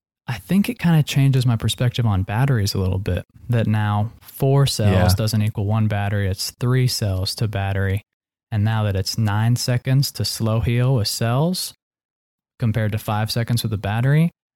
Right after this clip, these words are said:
Speaker 1: I think I'm more inclined to take the, the slower route to have my gun up more, I guess.
Speaker 2: Mm-hmm.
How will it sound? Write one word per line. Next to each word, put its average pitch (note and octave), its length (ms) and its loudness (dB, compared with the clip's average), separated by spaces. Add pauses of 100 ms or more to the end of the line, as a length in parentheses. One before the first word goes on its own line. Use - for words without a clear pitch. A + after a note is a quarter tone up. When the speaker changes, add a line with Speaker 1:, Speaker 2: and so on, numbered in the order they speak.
Speaker 1:
I A2 100 -2
think C#3+ 260 0
I'm A#2 120 2
more A#2 260 2
inclined A2 580 0
to G#2 100 -4
take - 440 -6
the, F#2 300 -4 (240)
the A#2+ 80 -4
slower A#2 560 0
route G2 400 -2 (420)
to G#2+ 140 -2
have G#2+ 200 -2
my G2+ 180 0
gun G2+ 260 -2
up G2 120 -2
more, G#2+ 320 2
I D3 100 4
guess. E3+ 500 -2 (360)
Speaker 2:
Mm-hmm. G2+ 340 4